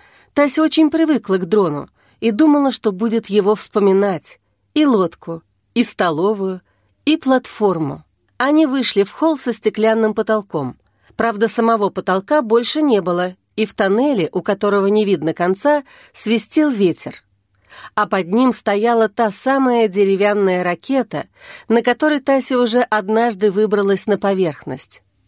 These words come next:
Тася и Митяй еле уместились внутри на узкой лавочке, пристегнулись. Дрон залетел следом.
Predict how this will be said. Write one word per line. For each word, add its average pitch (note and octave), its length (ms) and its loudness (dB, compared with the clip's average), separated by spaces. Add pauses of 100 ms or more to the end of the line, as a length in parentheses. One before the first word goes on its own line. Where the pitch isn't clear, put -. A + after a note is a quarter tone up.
(600)
Тася G3+ 360 -2
и E3+ 80 0
Митяй C4+ 560 0
еле C4+ 400 0
уместились C4 800 2
внутри G#3+ 420 2
на A3 200 2
узкой A3+ 360 0
лавочке, E3 640 -2 (160)
пристегнулись. A3+ 880 0 (440)
Дрон B3 400 2
залетел F#3+ 480 0
следом. D#3 540 -4